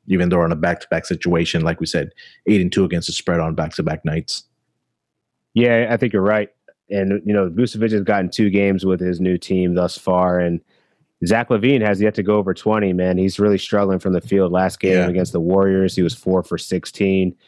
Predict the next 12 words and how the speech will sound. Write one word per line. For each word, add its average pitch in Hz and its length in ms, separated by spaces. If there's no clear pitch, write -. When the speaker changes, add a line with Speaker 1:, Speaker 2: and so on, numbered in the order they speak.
Speaker 2:
one 110 200
for 104 140
seven 98 420
from 87 220
three, 101 400
just 85 200
really 117 220
couldn't 98 260
get 95 160
into 90 260
a 85 40
rhythm. 87 460